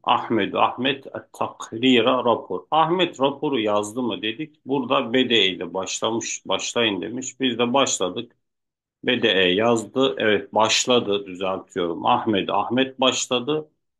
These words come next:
Yektübü, yazmaya, et-takrira raporu. Efendim burada bakın ketebe fiilini bede'nin haberi olacağı için arkadaşlar burada başlama fiilini kullanacağız.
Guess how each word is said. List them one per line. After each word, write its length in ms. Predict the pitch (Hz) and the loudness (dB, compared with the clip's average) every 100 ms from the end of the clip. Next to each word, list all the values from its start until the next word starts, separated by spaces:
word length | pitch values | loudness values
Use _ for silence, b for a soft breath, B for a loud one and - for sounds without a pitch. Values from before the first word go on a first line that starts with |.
| _ 131 | _ 0
Yektübü, 640 | 135 - - 90 - 85 | 0 0 -12 -14 -14 -8
yazmaya, 680 | 87 110 110 127 131 135 123 | 0 0 2 4 4 2 0
et-takrira 720 | 107 - - - - 120 120 113 | -6 -8 -10 -10 -2 0 2 2
raporu. 480 | 104 - 87 - _ _ _ _ _ _ - | 2 0 -4 -6 _ _ _ _ _ _ -4
Efendim 500 | 123 127 135 123 120 | -2 0 2 2 2
burada 320 | 170 170 156 | 2 2 2
bakın 500 | 156 - 139 135 - - | 0 0 -2 -2 -6 -4
ketebe 460 | 135 135 135 123 | -2 0 0 0
fiilini 580 | 117 - 98 107 127 156 - _ _ _ _ _ | -2 -4 -6 -6 -8 -10 -14 _ _ _ _ _
bede'nin 680 | 113 117 123 120 120 113 110 | 2 4 4 6 6 2 -2
haberi 360 | - 101 101 107 | -4 -4 -2 -2
olacağı 480 | 110 117 123 180 170 | -2 -2 0 2 2
için 240 | - 110 | 0 -2
arkadaşlar 800 | 98 95 - 87 90 - - - - | -2 -2 -6 -6 -6 -6 -8 -8 -6
burada 340 | 101 101 107 | -4 0 0
başlama 580 | 98 101 - 104 123 131 | 2 0 0 0 0 -2
fiilini 300 | - 95 87 | -4 -8 -8
kullanacağız. 760 | - 85 87 85 82 120 135 - | -10 -8 -4 -4 -4 -2 -4 -6